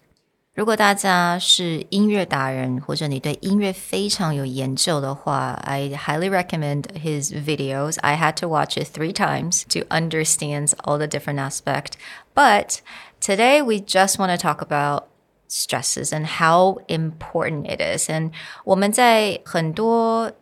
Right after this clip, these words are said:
课程上面，我们都会讲到这个重音有多么多么的重要。但是今天我们来跟大家讲一下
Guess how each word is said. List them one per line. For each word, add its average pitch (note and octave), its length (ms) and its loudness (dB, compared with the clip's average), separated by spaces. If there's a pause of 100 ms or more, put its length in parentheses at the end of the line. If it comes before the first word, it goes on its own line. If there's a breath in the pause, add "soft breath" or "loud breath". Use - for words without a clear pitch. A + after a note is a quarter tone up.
课 D#4 180 2
程 C#3+ 540 -2
上 - 380 2
面， E3 340 -2
我 C#3 60 -6
们 C#3+ 180 -4
都 A#3+ 140 0
会 C4 160 0
讲 - 240 -4
到 D#3+ 160 -4
这 - 120 -4
个 F3 100 -4
重 E3 640 -4
音 D3 360 -6 (500 soft breath)
有 D#3+ 140 -2
多 G#3 300 -2
么 A3+ 180 2
多 F3+ 140 -4
么 D#3+ 100 -6
的 D3 120 -8
重 D3 240 -4
要。 D3 100 -2
但 A#3+ 160 0
是 B3+ 180 -4
今 B3+ 300 0
天 C4 220 0
我 G3+ 80 0
们 C3+ 160 -6
来 C3+ 240 -4 (180)
跟 A3+ 180 0
大 A3+ 160 0
家 E3+ 360 -2 (280 soft breath)
讲 C#3+ 280 -4
一 - 20 -4
下 D#3 220 0